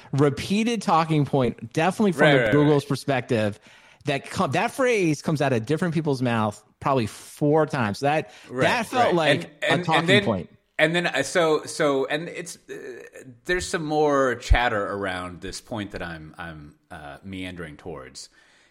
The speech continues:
Speaker 2: And then part of that is also the discussion of, like, and I think it was Kelsey again who was talking about this, how there were many other,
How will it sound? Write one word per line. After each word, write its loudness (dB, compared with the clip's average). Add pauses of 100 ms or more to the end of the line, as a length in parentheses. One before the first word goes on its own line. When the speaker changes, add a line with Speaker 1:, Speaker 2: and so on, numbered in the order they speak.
(340)
Speaker 2:
And -4
then -4
part 0
of -2
that 2
is -4
also -2
the -8
discussion -6
of, -10
like, -10
and -12
I -6
think -12
it -6
was -12
Kelsey -12
again -12
who -16
was -16
talking -12
about -18
this, -18
how -10
there -6
were -4
many -4
other, -4